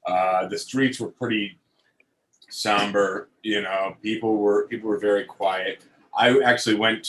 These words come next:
to, uh, Ab and I stepped out and we went to, like, uh, I don't know, what do you call it? Like, an outdoor, uh, food venue. And it was like, people were crying on the streets.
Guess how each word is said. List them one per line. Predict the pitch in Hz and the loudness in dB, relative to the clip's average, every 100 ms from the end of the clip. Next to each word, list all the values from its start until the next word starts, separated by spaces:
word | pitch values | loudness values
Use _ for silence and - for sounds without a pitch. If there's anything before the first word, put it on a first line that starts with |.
| - | -6
to, | 113 107 104 101 | 0 2 2 4
uh, | 98 98 98 | 4 2 2
Ab | 117 123 | 2 2
and | 117 | 0
I | 110 | -2
stepped | - - 107 - | -2 -4 -4 0
out | 104 98 101 | 4 4 4
and | 92 | -2
we | 92 | -10
went | 101 101 - - | -6 -6 -6 -8
to, | 104 98 95 92 - _ _ _ _ | -4 -4 -6 -8 -14 _ _ _ _
like, | - 92 - | -10 -8 -6
uh, | 95 92 92 92 90 104 - | -4 -2 -4 -6 -4 -4 -4
I | - | -6
don't | - | -8
know, | - | -10
what | 101 | -12
do | |
you | 92 - | -12 -10
call | 90 | -8
it? | 92 | -8
Like, | 95 | -8
an | 123 | 0
outdoor, | 117 110 117 113 110 107 - 104 | 0 2 4 6 6 4 0 2
uh, | 98 98 | 4 4
food | - 123 120 | 2 0 2
venue. | 123 123 127 139 143 _ _ _ _ _ | 2 4 4 0 -6 _ _ _ _ _
And | 104 104 104 101 104 101 101 101 101 92 - - | 2 4 4 4 4 4 4 2 -2 -10 -20 -2
it | 113 120 | 0 0
was | 110 104 101 | -2 -4 0
like, | 101 101 95 92 - - _ _ _ - | 4 6 4 0 -12 -20 _ _ _ -4
people | 120 127 | -2 0
were | 113 104 | 0 0
crying | - 104 104 101 | 0 2 4 2
on | 101 | -2
the | 101 | -8
streets. | - 104 104 - - - | -10 0 0 0 -8 -16